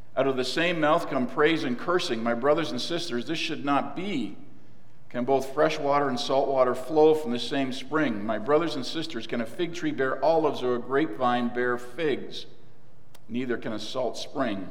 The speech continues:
produce fresh water. The Lord will bless to us that reading of His Word to us this morning, and we're going to ask His help now as we consider it together. Father, we just do thank you for your holy, precious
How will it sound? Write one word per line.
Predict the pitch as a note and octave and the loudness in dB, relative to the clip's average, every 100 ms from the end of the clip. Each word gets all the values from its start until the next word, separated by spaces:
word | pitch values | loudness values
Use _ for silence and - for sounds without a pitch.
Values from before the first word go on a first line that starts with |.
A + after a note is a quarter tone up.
| - | -6
produce | G#2 G#2 C3 F#2 - - - - - - - - | -6 -4 -4 -4 -6 -8 -8 -8 -8 -8 -8 -8
fresh | - G#2+ G2 - | -4 -2 -2 -2
water. | F#2+ F#2 D#2+ - - - - - - - - | -4 -4 -4 -8 -8 -8 -8 -8 -8 -8 -8
The | - | -4
Lord | A2 C3 | 2 2
will | A2+ | 2
bless | G#2+ C3+ - | 2 2 0
to | B2+ | -2
us | G2+ G#2 - | -2 -2 0
that | G2+ - - - - - - - | 2 2 0 -8 -8 -8 -8 -4
reading | B2 F3+ G#3+ F3 D3+ - | 0 2 6 6 4 2
of | C#3+ C3+ | 2 2
His | D3 B2 G#2+ | 0 -2 -2
Word | A#2+ D#3 E3+ D3 | -4 -2 -2 -4
to | - A2+ | -4 -4
us | G2 G2 | -4 -4
this | G2 - | -8 -8
morning, | - F#2+ F#2 F#2 - - - - - | -6 -4 -4 -6 -8 -8 -8 -8 -8
and | A2 | -6
we're | G#2+ | -2
going | A#2+ | 0
to | A2 | 0
ask | A2+ A2+ | -2 -4
His | G#2 F#2+ | -6 -4
help | G#2+ G2 G2 | -2 -2 -2
now | G2+ G2 F#2+ E2 | -4 -2 -4 -6
as | G2 | -6
we | G2+ | -8
consider | G2 F#2+ - G#2+ | -8 -8 -6 -6
it | F2+ | -6
together. | - F#2+ F#2 G2 | -6 -4 -4 -4
Father, | - - D3 D3 | -2 2 4 4
we | A#2+ | 0
just | A#2+ C3+ - - | 0 -2 -2 -4
do | C#3 C#3 | -2 -2
thank | - C3+ C3+ | -2 -2 -2
you | A#2+ | -4
for | A2 A2+ | -6 -6
your | A2+ G2+ | -4 -4
holy, | G2 D3 C3+ C3 A#2+ A#2 - - - - - | -4 0 0 2 0 -2 -6 -8 -8 -8 -6
precious | - A#2+ - G2 G2+ - | 2 2 2 -4 -6 -6